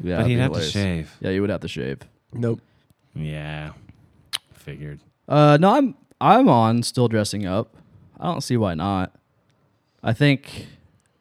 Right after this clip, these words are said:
Speaker 1: if you really do think about the holiday, though, it's weird. Like, once a year, we just dress up for the hell of it.
Speaker 3: Yeah, whatever.
Speaker 1: It's
Speaker 2: And
Speaker 1: just
Speaker 2: usually get
Speaker 1: strange.
Speaker 2: plastered.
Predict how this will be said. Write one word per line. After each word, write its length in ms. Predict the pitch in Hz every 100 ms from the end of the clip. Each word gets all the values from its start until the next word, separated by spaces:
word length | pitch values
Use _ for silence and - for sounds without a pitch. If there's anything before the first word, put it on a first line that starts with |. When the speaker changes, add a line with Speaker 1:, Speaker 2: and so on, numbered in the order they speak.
| _
Speaker 1:
if 160 | 160 160
you 60 | 202
really 180 | 311
do 300 | 147 127 147
think 240 | 139 127 127
about 260 | 123 131
the 60 | 101
holiday, 440 | 98 107 120 127
though, 200 | 123 123
it's 160 | 104 -
weird. 320 | 90 85 78 _ _ _ _ _ _ _ _ _ _ _ -
Like, 380 | 98 98 _ 120
once 240 | 139 139
a 60 | 131
year, 200 | 131 123
we 120 | 117
just 200 | 107 -
dress 300 | 113 110 -
up 180 | 113 -
for 120 | 107
the 80 | 101
hell 180 | 95
of 100 | 85
it. 140 | 71 - _ _ _ - _ _
Speaker 3:
Yeah, 240 | 208 208 196
whatever. 480 | 185 131 107 117 117
Speaker 1:
It's 120 | 117
Speaker 2:
And 80 | 160
Speaker 1:
just 120 | 170
Speaker 2:
usually 160 | 156 151
get 140 | 123
Speaker 1:
strange. 560 | 117 110 104 90 80 76
Speaker 2:
plastered. 600 | 78 95 - - 69